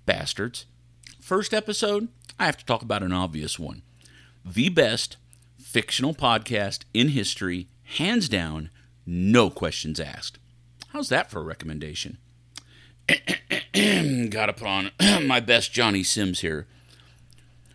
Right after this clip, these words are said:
The Magnus Archives. Not as good as the chap himself, but, I mean, who can be? Five seasons, two hundred perfect episodes.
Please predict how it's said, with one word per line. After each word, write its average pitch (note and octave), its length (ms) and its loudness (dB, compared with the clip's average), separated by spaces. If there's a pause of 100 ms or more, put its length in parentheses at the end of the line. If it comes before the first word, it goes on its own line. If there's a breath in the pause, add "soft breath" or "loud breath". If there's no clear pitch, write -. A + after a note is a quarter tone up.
(120)
The D#2 400 -2
Magnus F2 1040 2 (140)
Archives. - 1500 -2 (880 soft breath)
Not G3 220 -2
as D#2+ 100 -6
good F2+ 140 -4
as - 120 -10
the - 180 -14
chap - 280 -2
himself, D2+ 500 -2
but, - 240 -6
I G#2+ 40 -2
mean, F2+ 220 -2
who E2+ 120 -6
can F2 360 0
be? D#2+ 320 -8 (800 soft breath)
Five B2 420 6
seasons, - 560 -4 (600)
two - 220 0
hundred A2+ 420 2 (160)
perfect - 500 -6 (280)
episodes. - 640 -6